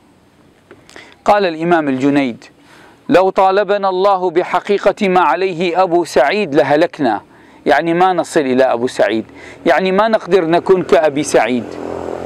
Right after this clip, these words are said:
أبي سعيد الخراز. ما عندنا قدرة نصل إلى ما وصل إليه.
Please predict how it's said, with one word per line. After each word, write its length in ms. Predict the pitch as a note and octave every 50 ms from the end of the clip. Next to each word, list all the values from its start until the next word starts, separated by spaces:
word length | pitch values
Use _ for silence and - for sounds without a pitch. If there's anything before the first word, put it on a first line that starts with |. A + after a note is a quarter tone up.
| - - - - - -
أبي 160 | - C#3 E3
سعيد 340 | D#3 - G3 E3 D3+ E3 D3
الخراز. 720 | D#3+ D3 - D#3+ D#3 D3 D3+ D3+ C#3 B2 A#2 - - F2 F2 B1 - G1+ G1+ G1+ G1+ - G1+ G1+ G1+ G1+ G1+ G1+ G1+ G1+ - - - - - - - - - - - - - -
ما 240 | C#3 D#3 E3+ F#3 G#3+
عندنا 540 | A#3+ A3+ A3+ A#3 A3 F#3+ A3 A3 A3 G#3+
قدرة 400 | F#3+ - - G#3+ F3+ F3 F#3 F#3
نصل 320 | F3+ F3+ F3+ F3 - - F3+
إلى 340 | D#3 E3 E3 E3+ E3+ D#3 C#3+
ما 140 | C#3+ D3
وصل 380 | D3 D#3 D#3 - - D#3+ C#3 C3+
إليه. 540 | C3+ C#3 C3+ C3 B2+ B2+ A#2+ G2+ A2+ A#2+